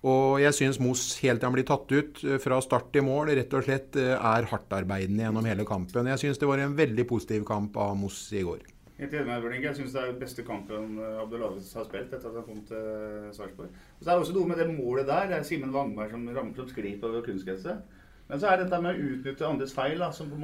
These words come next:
Speaker 2: måte er, eh, altså, det her er et, eh, flott mål, men det er, det er liksom, du får det på en måte servert, da.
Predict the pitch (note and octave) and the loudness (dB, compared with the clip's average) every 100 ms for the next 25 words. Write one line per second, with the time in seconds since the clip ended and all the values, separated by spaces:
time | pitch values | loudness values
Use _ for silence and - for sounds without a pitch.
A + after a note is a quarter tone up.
0 | C3+ D3 - A#2 B2 B2 - - - - | -4 -4 -2 -2 -2 -4 -10 -20 -20 -12
1 | - - - - - - E3+ D#3+ D#3 D3 | -10 -10 -12 -12 -10 -4 -2 0 2 2
2 | D3 D3 D#3 D3+ D3+ D3 C#3+ C#3 - D3 | 0 -4 -4 -2 -2 -2 -4 -6 -6 -8
3 | D3 E3+ D#3+ D3 D3+ C#3+ C#3+ D3 C#3+ C3 | -4 -4 -2 -4 -2 -2 -2 -6 -2 -2
4 | A2 A#2 C#3+ C#3 - C#3+ B2+ C3+ C3 C3 | 0 0 0 -4 -8 -8 -6 -6 -4 -6
5 | B2+ C3+ C3+ F3 F3+ | -6 -4 -2 -4 -6